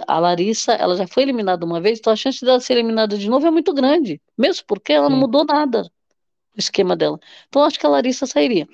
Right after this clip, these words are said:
Speaker 1: Então, veja, como que você f-, pode imaginar que pintou um campeão?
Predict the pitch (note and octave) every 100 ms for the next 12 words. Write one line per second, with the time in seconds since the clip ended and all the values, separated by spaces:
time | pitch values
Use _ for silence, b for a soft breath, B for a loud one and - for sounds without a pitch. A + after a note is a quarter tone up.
0 | B B B - D#4+ D4+ A3 E3 D3 -
1 | _ _ _ _ _ _ _ _ _ _
2 | _ - D#4+ G#4 D4+ C4+ A#3 A3 A3 -
3 | - C4 - G#3 G3+ G3+ F#3+ F#3+ G3+ G3+
4 | A3 - A3+ G#3+ - B3 B3+ - A3+ A3
5 | G#3+ E3 D3